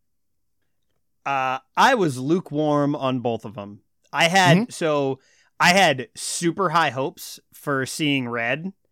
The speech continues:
Speaker 1: Uh,
Speaker 2: Okay.
Speaker 1: right off the rip, I had really, really high hopes. Um, but it sort of all just got weird <laughs> by the end.
Speaker 2: <laughs>
Speaker 1: Uh, and then, then, uh, The Thin Red Line, it was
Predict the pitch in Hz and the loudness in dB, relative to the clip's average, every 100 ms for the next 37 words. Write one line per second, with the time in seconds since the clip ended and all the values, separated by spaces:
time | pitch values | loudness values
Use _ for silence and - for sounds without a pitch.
0 | _ _ - 110 113 123 131 143 143 139 | _ _ -10 -8 -8 -6 0 2 2 0
1 | 156 120 123 131 - - 123 123 123 113 | -2 -4 0 -2 -2 -6 -4 -2 -2 -4
2 | 117 127 139 135 131 131 127 127 123 131 | -8 -4 -2 -2 -4 -4 -4 -4 -4 -4
3 | 117 139 175 - - - _ _ _ - | -2 -4 -4 -10 -20 -20 _ _ _ -8
4 | 123 117 113 107 101 104 - _ - 117 | -4 -4 -4 -8 -10 -14 -18 _ -14 -4
5 | 131 120 123 - 131 117 _ _ - - | 0 0 -4 -8 -8 -8 _ _ -20 -12
6 | 151 143 139 127 127 127 123 123 - 120 | -4 -2 -2 -2 0 0 -2 -6 -4 -6
7 | 107 104 117 123 131 151 117 - 196 - | -6 -12 -10 -6 -4 -4 -4 2 2 4
8 | 208 180 - 208 208 226 - 170 - 170 | 2 2 2 0 0 -2 -2 -4 -4 -6
9 | 170 - 156 143 139 135 135 135 - 156 | -6 0 2 4 4 2 0 -2 0 0
10 | 160 170 165 156 156 156 160 _ 147 156 | 4 6 6 6 2 -4 -8 _ 0 4
11 | 151 147 147 143 147 147 131 127 143 185 | 4 4 0 0 -2 0 0 0 -2 0
12 | 170 165 160 160 156 160 156 _ _ _ | 2 2 2 2 2 0 -4 _ _ _
13 | _ _ 190 180 180 175 160 135 | _ _ 2 4 2 0 -4 -8